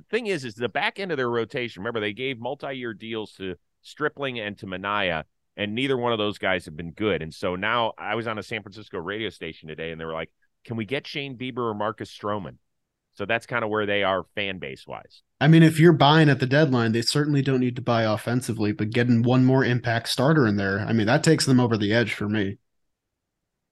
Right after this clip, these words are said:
Speaker 1: Yeah, certainly as a wild card team. And once you get in, right, the two teams last year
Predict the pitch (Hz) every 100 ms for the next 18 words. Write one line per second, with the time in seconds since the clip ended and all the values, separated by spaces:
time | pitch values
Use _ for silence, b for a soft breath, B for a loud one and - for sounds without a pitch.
0 | _ _ _ 135 110 - 165 147 123 110
1 | 104 127 123 104 92 113 120 196 - 165
2 | 151 165 240 113 127 - _ _ - 120
3 | 151 143 - 196 - 190 202 151 131 139
4 | 139 - 135 131 127